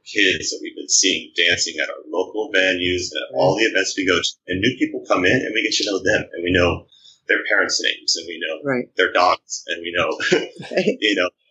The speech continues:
Speaker 1: their hobby and their job. And, like, we've been seeing them for ten years. And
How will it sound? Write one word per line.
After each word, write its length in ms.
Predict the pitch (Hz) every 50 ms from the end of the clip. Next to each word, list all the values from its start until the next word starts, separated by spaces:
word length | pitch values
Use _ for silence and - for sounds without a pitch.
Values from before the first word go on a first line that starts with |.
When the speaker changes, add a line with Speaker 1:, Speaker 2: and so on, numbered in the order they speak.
| _ _ - 110 - - -
Speaker 1:
their 140 | 104 95
hobby 500 | 92 101 107 107 104 104 - - 92 80
and 140 | 87 85 82
their 160 | 85 82 80 -
job. 440 | - 95 90 87 85 82 80 - -
And, 140 | 76 71 76
like, 160 | 78 73 - -
we've 160 | - - -
been 140 | 82 82 -
seeing 400 | - - - - 95 87 85 80
them 120 | 80 78 - _
for 260 | - 82 82 82 - _ _ _ _ _ _ _ _ -
ten 340 | - - 95 90 87 87 85
years. 500 | 90 92 95 95 101 107 107 - - - -
And 340 | 85 - 80 80 - 85